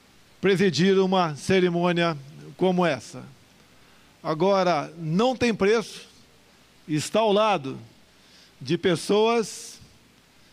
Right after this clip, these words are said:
que no passado garantiram aquilo que é muito mais importante que a nossa vida. É a nossa liberdade. Um homem ou uma mulher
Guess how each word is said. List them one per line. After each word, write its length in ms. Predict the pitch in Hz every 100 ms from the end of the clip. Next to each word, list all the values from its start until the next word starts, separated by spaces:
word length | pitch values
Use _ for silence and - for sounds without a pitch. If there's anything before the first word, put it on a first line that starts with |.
| - _
que 100 | 185
no 140 | 196 196
passado 840 | 196 151 - 202 214 202 220 190 156 _ _ _ _ - _ _ _ -
garantiram 840 | 131 180 202 196 147 240 233 170 123 127 - -
aquilo 580 | 170 165 - 220 247 190
que 120 | 196
é 80 | 190
muito 500 | 175 247 294 285 240
mais 320 | 202 233 202
importante 840 | 214 - 190 - 196 220 208 226
que 120 | 196 196
a 80 |
nossa 280 | 196 185 214
vida. 460 | 156 180 135 127 107 - _ _ _ _ _ _ _ _ -
É 80 | 175
a 80 | 185
nossa 640 | 180 208 180 - 185 165 - -
liberdade. 840 | 151 160 185 160 170 151 123 - - _ _ _ _ _ _ _ _ - _ 156
Um 100 | 151
homem 540 | 196 247 233 233 214 -
ou 140 | 196
uma 120 | 220
mulher 500 | 214 196 190 202 170